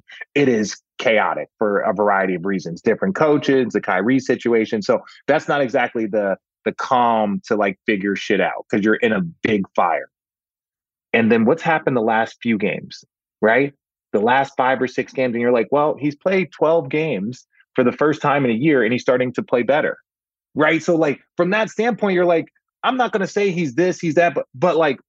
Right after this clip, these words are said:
over the last five games, it's like he's scoring fifteen points, scoring twenty points, and you've seen a progression. It started where, like,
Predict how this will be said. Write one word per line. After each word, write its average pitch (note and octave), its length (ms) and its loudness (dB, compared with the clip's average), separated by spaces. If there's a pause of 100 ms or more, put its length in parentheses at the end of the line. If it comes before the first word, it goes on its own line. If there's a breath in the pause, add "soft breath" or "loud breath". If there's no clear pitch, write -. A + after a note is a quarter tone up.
over D#3 320 0
the C#3 140 2
last C3+ 340 0
five A#2+ 300 0
games, C#3 280 -2
it's B2+ 140 -2
like A2 220 2
he's G#2+ 200 -4
scoring G2 340 -2
fifteen G2+ 360 0
points, G2 300 2
scoring F#2 260 0
twenty G2 280 -2
points, - 300 0
and C#3+ 140 4
you've D3 120 2
seen E3+ 160 2
a C#3+ 40 2
progression. C#3 480 0 (340 soft breath)
It C#3 140 0
started C3+ 460 0
where, A#2 160 2
like, G#2 280 -2